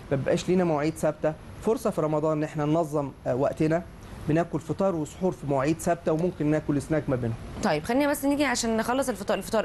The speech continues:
Speaker 2: ال-، الحاجة الحلوة بقى، الناس اللي عايز تحلي كنافة والقطايف والحاجات دي طبعًا رمضان ما ينفعش من غيرهم،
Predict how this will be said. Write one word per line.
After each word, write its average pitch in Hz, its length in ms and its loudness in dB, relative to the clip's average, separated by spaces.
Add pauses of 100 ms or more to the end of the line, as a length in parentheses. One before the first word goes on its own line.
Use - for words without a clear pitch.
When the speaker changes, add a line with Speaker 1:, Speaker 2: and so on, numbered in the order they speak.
Speaker 2:
ال-، 196 200 -2
الحاجة 190 360 0
الحلوة 247 280 0
بقى، 202 120 2
الناس 220 180 -2
اللي 220 100 -2
عايز 208 160 -2
تحلي 202 360 0
كنافة 190 380 0
والقطايف 165 500 2
والحاجات 160 260 -2
دي - 60 -8
طبعًا 170 200 0
رمضان 160 200 0
ما 170 60 2
ينفعش 170 320 -2 (200)
من 165 280 4
غيرهم، 190 340 2